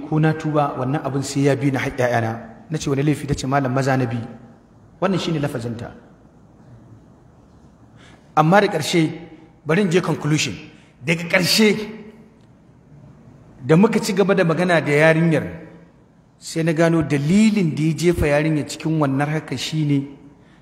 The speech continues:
talauci da mahaifinsu baya ɗaukan nauyinsu.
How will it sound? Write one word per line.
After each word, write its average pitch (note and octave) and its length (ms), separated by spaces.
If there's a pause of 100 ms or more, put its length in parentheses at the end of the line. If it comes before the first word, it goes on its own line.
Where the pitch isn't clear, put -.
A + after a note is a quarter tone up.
(200)
talauci F3+ 680 (520)
da C3 160
mahaifinsu F3 800
baya E3+ 440
ɗaukan E3+ 400
nauyinsu. C3 460